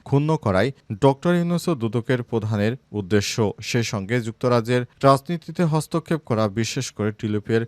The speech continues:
নিজ নির্বাচনী এলাকা, তার রাজনৈতিক দল এবং দেশ সেবার কাজে বিঘ্ন ঘটানো, তারা এসব অভিযোগ তুলেছে, যা কোনোভাবেই গ্রহণযোগ্য নয়। অন্তর্বর্তীকালীন সরকারের প্রধান উপদেষ্টা প্রফেসর ডক্টর মোহাম্মদ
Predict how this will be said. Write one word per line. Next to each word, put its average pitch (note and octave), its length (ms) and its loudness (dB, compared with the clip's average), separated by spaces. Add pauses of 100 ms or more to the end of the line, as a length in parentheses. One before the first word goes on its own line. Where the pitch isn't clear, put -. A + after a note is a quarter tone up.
(160)
নিজ A#2+ 180 0 (100)
নির্বাচনী D3 520 -2
এলাকা, A2 480 0
তার A2 220 2 (220)
রাজনৈতিক D3 540 4
দল D#3+ 180 0
এবং G#2+ 180 -2 (120)
দেশ A2+ 180 0
সেবার G#2 400 0 (160)
কাজে G#2+ 320 0 (220)
বিঘ্ন C3+ 380 2 (420)
ঘটানো, C3 520 2 (240)
তারা C#3+ 260 8
এসব E3 340 2
অভিযোগ G#2+ 500 0
তুলেছে, F#2+ 460 -4
যা G#2+ 140 2 (120)
কোনোভাবেই A#2+ 580 -2
গ্রহণযোগ্য G2 680 -6
নয়। G2 280 4 (180)
অন্তর্বর্তীকালীন F3 840 2
সরকারের C#3+ 480 4
প্রধান C3+ 340 2
উপদেষ্টা C3 520 2
প্রফেসর G#2+ 560 0
ডক্টর A2+ 400 0
মোহাম্মদ C#3+ 380 2